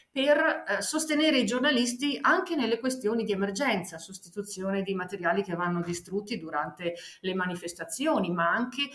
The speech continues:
sostegno in tribunale quando ci sono delle cause temerarie che li vedono come vittima. Che cosa cercava, eh, la, la Commissione quando ha lanciato questo bando per la prima volta nel duemiladiciannove?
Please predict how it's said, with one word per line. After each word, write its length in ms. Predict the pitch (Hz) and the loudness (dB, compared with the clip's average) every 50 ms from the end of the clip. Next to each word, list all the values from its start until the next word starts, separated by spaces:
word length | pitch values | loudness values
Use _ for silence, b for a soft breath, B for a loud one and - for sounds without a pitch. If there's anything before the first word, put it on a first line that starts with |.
| B B B | B B B
sostegno 840 | B - - 214 214 214 - 202 185 185 190 202 214 214 220 220 - - | B -4 -2 -2 -2 -2 0 0 0 2 2 0 0 2 0 0 0 0
in 120 | 196 190 | 0 -2
tribunale 720 | - - 202 180 202 220 208 180 156 156 185 214 208 202 | -2 -2 -4 -2 0 2 2 4 4 4 4 2 2 0
quando 200 | 180 175 175 175 | 0 -2 -2 -2
ci 100 | - - | -4 -6
sono 240 | - - 190 180 180 | -8 -8 -8 -8 -8
delle 160 | 170 175 170 | -6 -6 -6
cause 320 | 170 - 180 180 175 180 175 | -4 -2 -2 -2 -2 -4 -6
temerarie 560 | - 196 180 180 180 175 160 170 170 175 175 | -8 -10 -8 -6 -4 -4 -2 -2 -2 -4 -6
che 140 | - - 175 | -8 -6 -2
li 120 | 175 170 | -2 -2
vedono 520 | 170 160 160 156 165 165 165 160 160 160 156 | -2 -4 -6 -6 -6 -6 -6 -4 -6 -6 -8
come 260 | - 170 170 170 170 | -10 -10 -8 -6 -6
vittima. 580 | 160 160 165 160 - - 170 165 165 160 160 B B B B | -6 -6 -8 -10 -10 -10 -8 -4 -4 -4 -4 B B B B
Che 180 | - - 277 269 | -8 -6 -6 -4
cosa 640 | - - 294 294 302 294 294 285 285 240 190 190 | 0 4 6 6 6 8 6 6 6 4 2 2
cercava, 800 | - - 254 240 254 247 226 208 190 180 170 165 160 160 165 - | 0 2 2 2 2 2 2 4 4 4 4 2 0 -2 -2 -2
eh, 240 | - 175 170 160 156 | -4 -4 -4 -4 -4
la, 340 | 156 160 160 160 156 156 156 | -4 -6 -8 -8 -10 -10 -10
la 140 | 160 165 165 | -10 -12 -10
Commissione 640 | - - 247 233 240 233 - - 247 233 226 226 214 | -6 -2 0 2 2 2 2 2 2 2 2 2 2
quando 220 | 214 202 196 196 190 | 2 2 2 2 2
ha 40 | 185 | 0
lanciato 380 | 185 180 - 196 185 185 185 | 0 -2 -2 -6 -6 -6 -6
questo 260 | 175 175 165 - - | -8 -8 -10 -10 -8
bando 440 | 160 175 170 160 156 151 160 160 156 | -6 -4 -4 -2 -2 -4 -4 -6 -6
per 120 | 165 165 160 | -6 -8 -10
la 80 | 156 | -10
prima 240 | - 175 175 170 165 | -8 -4 -2 -2 0
volta 360 | 160 160 160 170 170 175 170 | 0 0 0 0 -2 -4 -6
nel 180 | 160 156 156 151 | -8 -8 -8 -10
duemiladiciannove? 1800 | 151 160 160 160 160 160 160 156 151 - - - - - - - - 180 170 170 196 - - 196 185 185 190 190 180 156 147 147 143 151 151 | -10 -10 -10 -8 -6 -2 -2 -2 -2 -2 -6 -12 -16 -16 -16 -10 -6 -4 -2 -2 -2 -2 -2 -2 0 0 2 2 2 2 2 0 0 0 -2